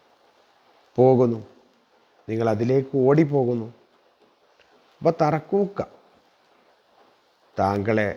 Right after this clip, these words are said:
അവർ ഉപേക്ഷിക്കുകയും ചെയ്യുന്നു. ഖായിമൻ,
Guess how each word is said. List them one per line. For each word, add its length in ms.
അവർ 220
ഉപേക്ഷിക്കുകയും 760
ചെയ്യുന്നു. 340
ഖായിമൻ, 440